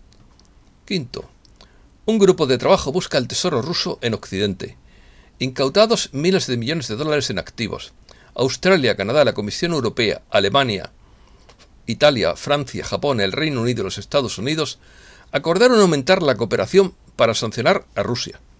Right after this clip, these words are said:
Sexto, las sanciones económicas de Estados Unidos contra Rusia asustan incluso a sus aliados. ¿Se acerca el fin de la era del dólar? Arabia Saudita no confía en el dólar de la misma manera que hace un mes.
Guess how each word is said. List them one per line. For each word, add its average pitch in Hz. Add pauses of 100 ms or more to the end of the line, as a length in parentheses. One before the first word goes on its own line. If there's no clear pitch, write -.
(500)
Sexto, - (920)
las 151
sanciones 247
económicas 107 (240)
de 127
Estados 185
Unidos 120
contra 107
Rusia 185 (240)
asustan 165
incluso 175
a 110
sus -
aliados. 101 (640)
¿Se -
acerca 220
el 143
fin 143
de 120
la 104
era 110
del 95
dólar? 165 (960)
Arabia 196
Saudita 202 (100)
no 175
confía 156
en 131
el 113
dólar 160
de 117
la 104
misma 135
manera 120
que 120
hace 113
un 85
mes. -